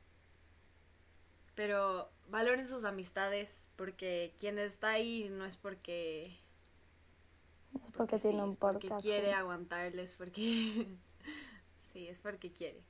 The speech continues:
Speaker 1: O sea, si es que tienen uno o dos o cien amigos, están ahí porque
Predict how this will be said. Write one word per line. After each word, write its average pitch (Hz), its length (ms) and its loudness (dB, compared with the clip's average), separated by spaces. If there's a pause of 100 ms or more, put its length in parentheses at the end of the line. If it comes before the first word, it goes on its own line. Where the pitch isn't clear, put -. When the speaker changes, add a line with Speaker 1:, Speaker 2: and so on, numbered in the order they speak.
Speaker 1:
O - 40 -20
sea, 196 180 -6
si 214 120 -4
es 208 80 -6
que 202 320 -2 (500)
tienen 233 380 2
uno 233 280 2
o 220 40 2
dos 214 240 0
o 208 80 -4
cien 202 240 -4
amigos, 202 400 -4
están 190 300 -6
ahí 190 240 -6
porque 165 500 -10